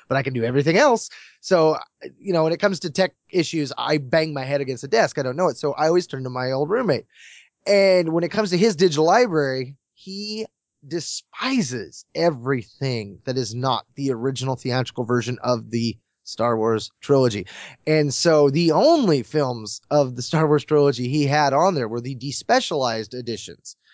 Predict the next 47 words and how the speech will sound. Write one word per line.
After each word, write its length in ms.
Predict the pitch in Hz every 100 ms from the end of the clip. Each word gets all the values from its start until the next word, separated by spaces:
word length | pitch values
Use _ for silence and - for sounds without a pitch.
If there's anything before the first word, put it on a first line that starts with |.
| - - _
uh, 280 | - 120 110
<laughs> 140 | 117 165
which 280 | 143 143 -
tells 280 | 156 147 131
you 120 | 143
a 20 |
lot 220 | 143 143 131
right 200 | 135 127
there. 300 | 240 156 - - -
I 280 | 151 165 147
begged 480 | 123 190 233 226 - 180
and 260 | 170 151
pleaded, 480 | - - 269 220 190
and 140 | 165
the 60 | 143
best 380 | 123 233 269 -
I 120 | 208
could 180 | 190 160
get 160 | 180
him 160 | 180 175
to 60 | 147
do 180 | 170
for 260 | 170 151 147
me 140 | 139
was 220 | 127 131 -
he 100 | 143
got 240 | 160 165
me 160 | 185 147
the 200 | 151 -
Abby 340 | 135 160 160
Wan's, 600 | 147 135 135 131 127 120 -
uh, 200 | 123 117
revisited 720 | 135 135 143 196 165 131 117
version, 520 | 120 123 113 123 117 113 _ _ _
uh, 220 | 131 123 -
of 160 | 131
A 60 | 127
New 300 | 135 180 156
Hope. 340 | 135 151 104
I 100 | 127
don't, 200 | 139 170 -
I 60 |
don't 220 | 143 202 -
think 140 | 208
he's 640 | 208 175 170 135 - - -
had 240 | 156 139
the 160 | 135